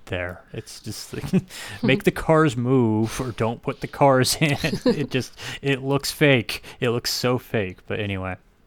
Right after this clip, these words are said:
Now, here, here's a tra-, track I know is gonna be a point of contention. <laughs> Mario Circuit three from Super N E S. Now, I really like these courses that are adapted from the <laughs> Super N E S version.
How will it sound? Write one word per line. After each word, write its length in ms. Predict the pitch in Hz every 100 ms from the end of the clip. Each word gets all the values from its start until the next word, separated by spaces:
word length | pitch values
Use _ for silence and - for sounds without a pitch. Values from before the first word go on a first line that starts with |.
| _ -
Now, 140 | 113
here, 220 | 110 208
here's 400 | 202 151 208 208
a 80 | 151
tra-, 400 | - - 127 131 -
track 340 | - 135 117
I 80 | 120
know 200 | 110 110
is 120 | 104
gonna 160 | - 107
be 220 | 107 107
a 140 | 107
point 340 | 98 - 107 101
of 100 | -
contention. 640 | 110 101 - 107 - 117
<laughs> 80 | 110
Mario 280 | 110 175 170
Circuit 580 | - - 151 - 139 -
three 280 | 139 139
from 220 | 135 123 104
Super 400 | - 113 - 110
N 100 | 104
E 120 | 101
S. 340 | 98 95 -
Now, 240 | 110 98 -
I 220 | - 165 226
really 360 | 180 143 131
like 360 | 113 113 104 -
these 300 | 101 95 -
courses 540 | - 107 98 101 95
that 140 | 104 98
are 120 | 98
adapted 520 | 98 101 98 - 101
from 300 | - 104 95
the 100 | 98
<laughs> 100 | -
Super 260 | - 135 -
N 140 | 127
E 80 | 104
S 160 | 104 101
version. 460 | 101 101 98 95